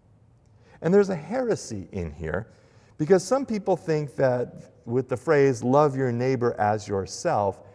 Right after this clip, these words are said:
that what that really means is that you first have to love yourself, that this is really the Bible saying, "Take care of yourself," that it's about self-love. But that's a corruption of the parable.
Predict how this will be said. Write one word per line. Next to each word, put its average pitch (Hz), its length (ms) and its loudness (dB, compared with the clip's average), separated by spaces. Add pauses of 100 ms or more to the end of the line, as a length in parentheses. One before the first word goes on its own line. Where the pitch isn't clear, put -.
(240)
that 139 180 -2
what 160 240 2
that 139 180 -4
really 175 400 0
means 113 400 -4
is 107 160 -6
that 113 140 -4
you 110 140 -4
first - 540 -4
have 131 400 -10
to 120 100 -8
love 110 340 -2
yourself, 98 600 -8 (260)
that 127 140 -4
this 170 180 -4
is 143 120 -4
really 135 560 -2
the 98 120 -2
Bible 110 480 -2
saying, 95 380 -2 (260)
"Take - 480 -4
care 123 320 0
of 107 140 -2
yourself," 92 580 -2 (140)
that 135 100 4
it's - 380 0
about 120 520 2
self-love. 104 1160 -2 (600)
But 170 140 0
that's 262 240 -4
a 233 40 -6
corruption 120 880 -4
of 90 280 -6
the 90 80 -10
parable. 92 640 -6